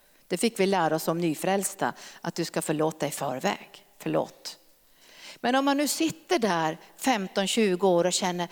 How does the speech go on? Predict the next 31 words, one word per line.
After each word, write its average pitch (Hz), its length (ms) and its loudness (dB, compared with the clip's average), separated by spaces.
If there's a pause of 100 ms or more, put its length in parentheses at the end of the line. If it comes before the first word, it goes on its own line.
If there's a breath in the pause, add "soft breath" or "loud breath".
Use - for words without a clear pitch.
(280 loud breath)
"Jag 196 100 -12
k-, - 260 -2
mår 190 140 2
jättedåligt 175 800 0
av 175 60 0
det 170 60 0
här 160 240 0
som, 156 260 -2 (300 loud breath)
som 175 100 2
skedde 180 360 0
för 175 120 0
tjugo 175 360 2
år 160 180 2
sedan", 156 240 -2 (300 loud breath)
då 214 120 2
måste 226 300 0
man 220 140 0
klara 220 340 2
av 165 80 0
att 175 100 -2
formulera 220 840 0
det. - 160 -10 (480 loud breath)
Så - 120 -4
när 240 80 2
jag 262 100 2
skrev 247 380 2
min 220 160 0
bok 190 340 2
om, 185 240 2
om, 180 280 2
eh, 170 160 2